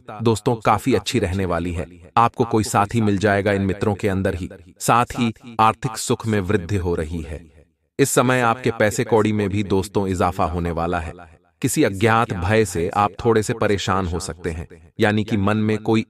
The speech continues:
एक डर आपको सता सकता है। एक ऐसा डर आपको सताएगा जिसका कोई वजूद भी नहीं होगा। मन में कुछ थोड़ा सा डर जैसा माहौल आपके रहने वाला है। आपको थोड़ा सा रुककर सभी चीजों को सही होने देने की। दोस्तों,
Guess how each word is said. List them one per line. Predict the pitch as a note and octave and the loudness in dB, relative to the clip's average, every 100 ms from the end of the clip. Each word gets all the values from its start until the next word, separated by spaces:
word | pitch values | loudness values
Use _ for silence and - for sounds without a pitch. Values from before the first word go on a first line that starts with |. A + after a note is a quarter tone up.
| A2+ | 0
एक | A2+ F#2+ | 0 0
डर | E2+ G#2+ F2 A2 G2+ - | 2 2 2 -4 -16 -2
आपको | G#2+ - G#2 | 0 0 -2
सता | - F2 F#2 | -4 -2 -2
सकता | E2+ F#2 F2 D#2 | -4 -8 -6 -6
है। | D#2 D#2+ D#2+ D#2 B2+ | -8 -14 -20 -2 0
एक | A#2+ - | 0 0
ऐसा | A2+ - D#3+ | 0 2 0
डर | B2 A2+ A2 | 4 2 2
आपको | G#2 G2+ A#2 | 0 0 -2
सताएगा | - G2 G#2 A2 G#2+ G#2+ A2 G#2+ A2 | -2 0 2 2 2 0 -2 -10 -4
जिसका | G#2+ - | -2 0
कोई | A2 A#2 | 2 2
वजूद | G2+ F#2+ G#2+ A2+ | 2 2 2 0
भी | G2+ F#2+ | 0 -4
नहीं | E2+ F2+ | -2 -4
होगा। | D#2+ C#2+ C2 D#2+ C#2 - G#2+ | -4 -6 -8 -12 -20 -4 2
मन | A#2 | 4
में | A#2+ A2+ | 4 2
कुछ | A#2 A2 - | 0 -4 2
थोड़ा | A#2+ A#2 | 4 4
सा | A2 G#2 | 2 0
डर | F#2 G#2+ F#2+ G2 G2+ F#2 | 2 2 0 -4 -12 0
जैसा | A2 B2+ | 0 2
माहौल | G#2+ G2 F2+ A2 A2 - | 2 2 4 4 4 2
आपके | G#2 G#2 - | 2 2 2
रहने | G2 F#2 G#2 | 2 2 0
वाला | F2+ F2 F2 | 0 0 -2
है। | E2+ F2 E2+ - | -2 -4 -8 0
आपको | G#2+ A2 A2 | 2 2 0
थोड़ा | A2 A#2 A#2 | 0 2 2
सा | G#2+ G2+ | 2 0
रुककर | F#2 A2 G2 F2 F2 - F2 | -2 -2 -2 -2 -2 -12 -12
सभी | - B2 A#2 | 0 2 2
चीजों | C3+ A#2 G#2 A2+ | 0 0 0 0
को | A2 G2+ | 0 -2
सही | - G2+ B2 | 0 0 0
होने | G2 F#2+ F#2 | 0 -2 -2
देने | E2 D#2+ D#2 | -2 -4 -8
की। | - D#2 _ _ _ _ _ _ _ _ - | -14 -18 _ _ _ _ _ _ _ _ 0
दोस्तों, | A#2+ A#2 C3+ A#2 - B2 | 2 4 2 2 -2 -6